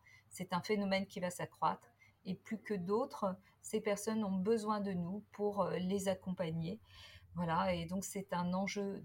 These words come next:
de demain pour nous, la santé mentale en entreprise. Il est temps vraiment que l'on s'y intéresse pleinement.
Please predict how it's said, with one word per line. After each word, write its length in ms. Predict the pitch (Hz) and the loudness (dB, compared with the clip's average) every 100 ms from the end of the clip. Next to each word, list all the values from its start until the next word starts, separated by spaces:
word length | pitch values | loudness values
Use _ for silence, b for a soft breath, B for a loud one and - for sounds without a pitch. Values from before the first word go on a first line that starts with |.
| - | -4
de 100 | 214 | -2
demain 480 | 196 185 156 165 - - | 0 0 2 0 -6 -16
pour 160 | - 165 | -4 -2
nous, 180 | 160 | 0
la 140 | 190 185 | 0 -2
santé 340 | - 202 214 | -2 -4 -2
mentale 400 | 175 160 175 175 | -4 -2 -2 -2
en 140 | 170 156 | -2 -2
entreprise. 680 | 156 151 - 131 - - - | -4 -10 -14 -16 -16 -14 -6
Il 120 | 160 | -4
est 140 | 156 | -4
temps 260 | - 185 196 | -2 -2 -2
vraiment 360 | 175 180 175 185 | -2 0 0 -4
que 80 | - | -6
l'on 180 | 180 180 | -4 -4
s'y 240 | - - | -4 -2
intéresse 640 | 175 - 165 165 180 - - | -2 -2 -4 -2 -4 -8 -8
pleinement. 440 | - 160 220 - | -6 -6 -8 -18